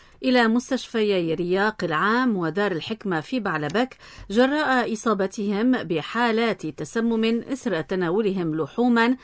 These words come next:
اشتروها من ملحمة يملكها المواطن ميم حاء ويشغلها شخص سوري.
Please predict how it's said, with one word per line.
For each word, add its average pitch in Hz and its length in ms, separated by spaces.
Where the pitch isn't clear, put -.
اشتروها 262 680
من 175 240
ملحمة 214 500
يملكها 208 680
المواطن 202 600
ميم 170 240
حاء 254 340
ويشغلها 233 1040
شخص - 420
سوري. 226 580